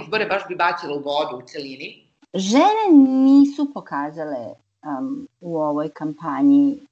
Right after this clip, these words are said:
Speaker 2: jasan aktivizam, verovatno nisu imale baš ni šansu. Čak i one koje su govorile nisu bile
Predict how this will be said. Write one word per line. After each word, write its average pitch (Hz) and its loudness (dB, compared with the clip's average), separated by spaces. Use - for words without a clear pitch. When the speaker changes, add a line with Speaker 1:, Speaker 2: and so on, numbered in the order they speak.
Speaker 2:
jasan 139 -4
aktivizam, 139 -4
verovatno 147 -2
nisu 139 0
imale 139 0
baš - -12
ni 117 -10
šansu. - -10
Čak 262 0
i 233 -2
one 220 0
koje 202 -6
su 202 -10
govorile 208 0
nisu 226 -2
bile 196 -2